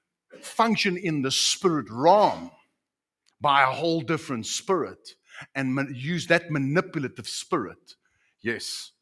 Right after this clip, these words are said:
hundred percent. But the Spirit of God can never be manipulated. Okay? Can't. You can't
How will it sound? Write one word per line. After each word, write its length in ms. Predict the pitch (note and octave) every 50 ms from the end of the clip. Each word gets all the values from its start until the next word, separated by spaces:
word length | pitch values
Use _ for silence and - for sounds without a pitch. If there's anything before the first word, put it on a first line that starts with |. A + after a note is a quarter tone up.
| _ _ _ _ -
hundred 240 | A2+ B2 B2+ A#2+ F2
percent. 280 | - G#2 - G2 D#2 - - - - - -
But 160 | - C#3 - -
the 80 | D3+
Spirit 420 | C#3+ - - - - A#3 A3 G#3 F3+
of 120 | D3+ C3
God 360 | C3+ C#3 D3 E3 F3 F#3 C#3+ - _ _ -
can 140 | - C#3 B2
never 200 | C3+ C3+ C3 C3+
be 100 | B2 A#2+
manipulated. 680 | A2 G#2+ G2+ G2 - - - E2 D#2 C#2 _ _ _ _ _ _ _ _ _ _ _ _ _ _ _ _ _ _ A#2+ A#2+ _ _ A#2+ A#2 _ _ _ A2+ _ _ _ -
Okay? 260 | G2 F#2+ - A#2 A2+ A2+ _ _ _ _ _ _ _ _ _ _ -
Can't. 360 | - A2+ F2 - - - - _ _ _ _ _ _ _ _ _ _ _ _ _ _ _ _ _ _ -
You 100 | C3 B2
can't 360 | - F3 F3 F3 - -